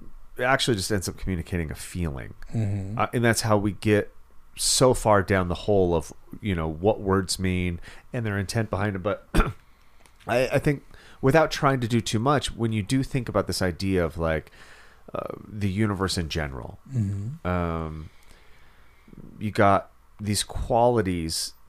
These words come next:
Speaker 1: that kind of fell into organization. I wouldn't say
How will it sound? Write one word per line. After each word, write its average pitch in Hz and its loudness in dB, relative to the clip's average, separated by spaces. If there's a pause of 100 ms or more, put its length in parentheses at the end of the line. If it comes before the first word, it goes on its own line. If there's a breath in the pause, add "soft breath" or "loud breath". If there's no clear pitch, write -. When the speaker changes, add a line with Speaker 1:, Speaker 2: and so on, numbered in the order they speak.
Speaker 1:
that - -2
kind 101 -2
of 95 -4 (600)
fell 160 2
into 113 -2
organization. 85 -2
I 113 2
wouldn't 180 -2
say - 2